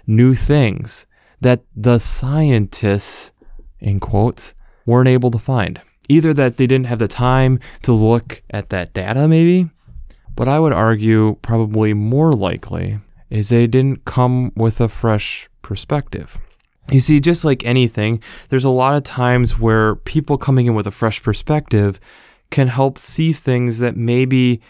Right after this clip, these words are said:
people who are dealing with it day to day just don't see. And I even will attach a couple ted Talks down below, but one of those was even talking about how there's different scientific research showing how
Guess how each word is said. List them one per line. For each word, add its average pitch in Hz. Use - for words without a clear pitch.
people 139
who 120
are 113
dealing 117
with 104
it 104
day 110
to 107
day 113
just -
don't 101
see. 98
And 131
I 127
even 139
will 120
attach 127
a -
couple 131
ted 123
Talks 110
down 107
below, 131
but 117
one 156
of 120
those 151
was 120
even 107
talking 107
about 107
how 120
there's 143
different 156
scientific 127
research 131
showing 175
how 131